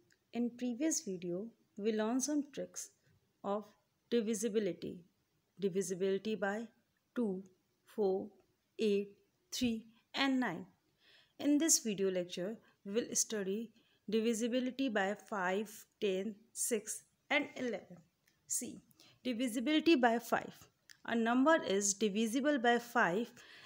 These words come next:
if the digit at its ones place is either ज़ीरो और फ़ाइव। For example, if I write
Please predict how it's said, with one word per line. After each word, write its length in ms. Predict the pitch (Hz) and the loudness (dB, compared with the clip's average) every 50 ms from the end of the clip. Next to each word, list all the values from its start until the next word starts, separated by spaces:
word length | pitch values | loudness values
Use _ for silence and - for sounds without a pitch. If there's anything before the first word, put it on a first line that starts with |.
| - - _ - | -20 -20 _ 0
if 260 | - 320 294 233 214 | 0 2 2 2 0
the 140 | 214 208 214 | 0 0 0
digit 540 | 190 175 196 185 170 185 190 240 - - - - - _ _ _ _ | 2 0 0 0 0 0 -2 -2 -2 -6 -16 -20 -20 _ _ _ _
at 340 | - 226 226 226 - - - | 2 2 2 2 -2 -12 -8
its 380 | - 214 214 208 - - - - - _ _ _ | -4 -4 -2 0 0 0 -2 -2 -8 _ _ _
ones 680 | 214 220 247 262 277 311 330 330 302 311 - - - - _ _ | 0 4 6 6 6 8 8 6 6 6 2 -4 -6 -10 _ _
place 460 | 226 196 185 180 202 233 - - - - _ _ | 0 0 2 2 0 -2 -4 -6 -12 -18 _ _
is 220 | - 254 269 - - - - | 4 4 4 4 0 -4 -2
either 480 | - 214 202 196 175 196 185 196 240 - - - _ _ _ _ _ _ _ | -2 0 2 2 2 2 2 2 0 -2 -4 -14 _ _ _ _ _ _ _
ज़ीरो 580 | 220 202 190 185 190 233 220 214 214 208 226 254 285 277 - - - _ _ _ _ _ | 0 2 2 2 2 2 2 4 4 6 6 6 6 4 0 -6 -14 _ _ _ _ _
और 220 | 220 233 269 285 277 - - - | 4 4 4 4 2 -2 -2 2
फ़ाइव। 440 | - 196 151 - - - - - - _ _ _ _ _ _ _ _ _ _ _ _ _ _ _ _ _ _ _ _ _ _ _ _ _ - - - - _ _ _ - | 4 4 4 4 -2 -10 -16 -20 -20 _ _ _ _ _ _ _ _ _ _ _ _ _ _ _ _ _ _ _ _ _ _ _ _ _ -20 -20 -20 -20 _ _ _ -6
For 80 | 202 185 | -6 -6
example, 580 | - - 226 175 160 165 - - 220 254 254 - - - _ _ _ _ _ _ _ _ _ _ _ _ _ _ _ _ _ _ _ _ _ _ _ _ _ _ _ _ _ _ _ _ _ _ _ _ _ _ _ _ _ _ _ _ _ _ _ _ _ _ _ _ _ | -4 -2 -2 -2 -2 -2 -2 0 0 0 -2 -4 -10 -20 _ _ _ _ _ _ _ _ _ _ _ _ _ _ _ _ _ _ _ _ _ _ _ _ _ _ _ _ _ _ _ _ _ _ _ _ _ _ _ _ _ _ _ _ _ _ _ _ _ _ _ _ _
if 160 | 254 277 240 | -2 2 4
I 120 | 285 269 233 190 | 6 6 6 8
write 340 | 175 170 202 247 - - | 6 6 4 2 0 -6